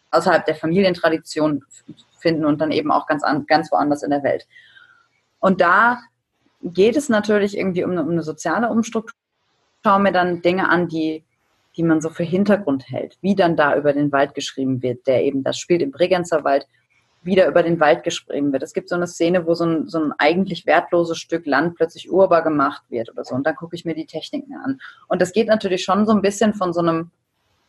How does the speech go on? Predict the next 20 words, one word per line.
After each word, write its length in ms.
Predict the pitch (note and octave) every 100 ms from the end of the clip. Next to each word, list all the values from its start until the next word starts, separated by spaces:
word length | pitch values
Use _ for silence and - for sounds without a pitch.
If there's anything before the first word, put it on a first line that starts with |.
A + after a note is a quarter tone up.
| _ _ _ _
von 120 | D#3
so 60 | D#3+
einem 400 | D#3+ D#3 D3 - -
Quellenbild 1000 | - D3+ G#3 A3+ A3+ A3+ G#3 G#3 G#3+ G#3+ -
aus, 380 | F3 G3 G3
zu 120 | - E3
sagen, 360 | D#3+ D#3+ F3
na 80 | E3
ja, 180 | D#3 D#3 C#3+ _ _ _ _ _ _
es 80 | -
schreibt 280 | - F3 -
sich 120 | F#3
immer 280 | F3+ F#3 -
auch 220 | F3 -
was 160 | F#3+ F#3
in 100 | E3+
den 140 | E3
Text 380 | E3 E3+ - -
mit 180 | D#3+ -
ein 440 | D#3 D#3+ F3+ F#3